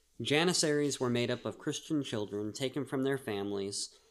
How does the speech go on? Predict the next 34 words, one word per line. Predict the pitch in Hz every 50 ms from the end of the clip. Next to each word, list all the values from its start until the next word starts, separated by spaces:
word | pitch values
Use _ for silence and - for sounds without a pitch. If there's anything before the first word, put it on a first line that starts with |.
| _ _ _ -
and | 113 113 110
enslaved | 101 98 - - 123 120 113 110 104 95 107
at | 104 101
a | 101
young | 98 95 95 95 98
age. | 98 87 76 - - - - - _ _ _ _ _ _ _ _ _ -
These | - 135 165 175
children | - - - 165 143 131 135 139 127
would | 123 113 107
be | 110
given | 101 120 120 117 143 147
salaries, | - - 196 196 185 139 104 95 90 87 104 120 - - - -
unlike | 110 107 104 98 92 95 95 -
normal | 104 101 98 92 90 90 87
slaves, | - - 92 90 87 82 85 110 - - - - _ _ _ _ _ _ _ _ _ _ _ _ _ -
and | 127 123 117
even | 113 151 160 170 165
allowed | 156 156 139 139 139 135 127
some | - - 143 131 120 120
power | 120 127 117 107 104 101 107
and | 123
influence. | 147 156 147 - 98 80 53 - - - - - - - _ _ _ _ _ _ _ _ _ _ _ _ _ _ _ _ _ _ _ _ _ _ _ -
This, | - 113 117 151 180 202 202 - - - - - -
along | 127 117 117 120 131 139
with | 135 123 -
being | - 139 135 131 135
raised | 135 123 123 123 127 131 127 - 117 - -
in | 131 127 123 120
the | 120 117
ranks | 117 117 117 117 113 - -
of | 127 104
the | 107 104
Ottoman | 101 113 113 107 104 95
forces, | - - 165 170 151 - - - 87 98 - - -